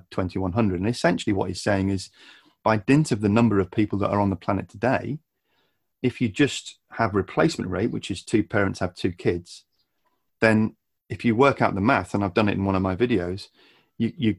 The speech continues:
you just get to, and, and also add on a little bit for the fact that people live longer, you get to eleven billion by twenty-one hundred without increasing a fertility rate or increasing the number of people that have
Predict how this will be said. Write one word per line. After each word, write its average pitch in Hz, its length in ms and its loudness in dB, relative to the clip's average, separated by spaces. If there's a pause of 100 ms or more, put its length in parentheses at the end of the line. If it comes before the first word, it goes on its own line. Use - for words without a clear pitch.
(100)
you 107 120 0
just - 300 -2
get - 240 2
to, - 220 -2
and, 104 200 4
and 107 220 4
also 110 340 4
add 98 120 4
on 95 80 2
a 95 80 2
little 98 220 -2
bit 92 180 0
for 95 80 -8
the 92 60 -4
fact - 180 -2
that - 80 -8
people 95 260 -2
live 107 180 2
longer, 90 360 -4 (280)
you 110 120 -2
get 120 260 0
to 117 100 2
eleven 110 260 4
billion 110 260 4
by 113 180 4
twenty-one 107 420 -2
hundred 117 220 2
without 151 320 2 (100)
increasing 135 520 0
a 92 40 0
fertility 156 460 -4
rate 87 340 -10 (720)
or 101 200 2
increasing 104 460 2
the 98 80 4
number 110 280 6
of 95 100 2
people 101 260 -2
that 98 120 -2
have 98 300 -4